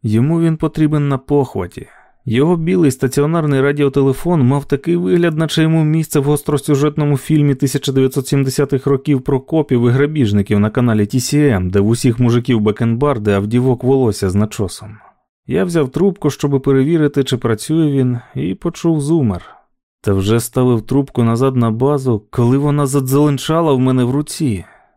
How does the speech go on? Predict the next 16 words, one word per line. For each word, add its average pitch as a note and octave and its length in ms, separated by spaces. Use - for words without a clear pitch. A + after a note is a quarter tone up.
Від G#2+ 240
переляку C3 500
я C#3 140
скрикнув C#3 600
і C3 60
впустив C3 600
її. F2 340
Радар G#2 400
загавкала. G2+ 720
«Тихо, D3+ 500
дівчинко», G#2+ 640
сказав G2+ 380
я A2+ 200
і A2+ 80
підняв A2+ 380
трубку. - 480